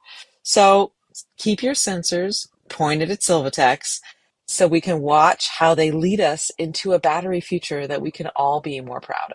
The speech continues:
of. In future episodes, we'll also look at solid state batteries and battery recycling to continue this series. Now, before we go, we get to restore our faith in humanity. Today's spotlight comes to us from Venezuela,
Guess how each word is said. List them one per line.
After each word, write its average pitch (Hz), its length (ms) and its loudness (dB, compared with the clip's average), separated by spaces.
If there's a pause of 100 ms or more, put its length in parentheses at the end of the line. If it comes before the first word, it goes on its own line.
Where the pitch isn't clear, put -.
(100)
of. - 120 -20 (460)
In 196 120 0
future 226 260 0
episodes, 214 520 2
we'll 165 160 -2
also 185 320 4
look 170 240 2
at 147 100 -4
solid 139 460 -2
state 196 480 -4
batteries 180 600 4
and 160 300 0
battery 170 340 4
recycling 156 840 -2 (140)
to 165 280 0
continue 160 680 -8
this 127 180 -6
series. 110 720 -6 (460)
Now, 156 180 6
before 156 300 2
we 214 100 2
go, 220 320 4 (460)
we 160 120 0
get 202 220 2
to 247 100 -4
restore 175 560 0
our 165 120 0
faith 151 320 -6
in 175 140 -6
humanity. 147 540 -4 (600)
Today's 180 360 4
spotlight 151 560 2
comes 160 300 -6
to 165 120 -4
us 147 200 -4
from 160 180 -8
Venezuela, 139 720 -2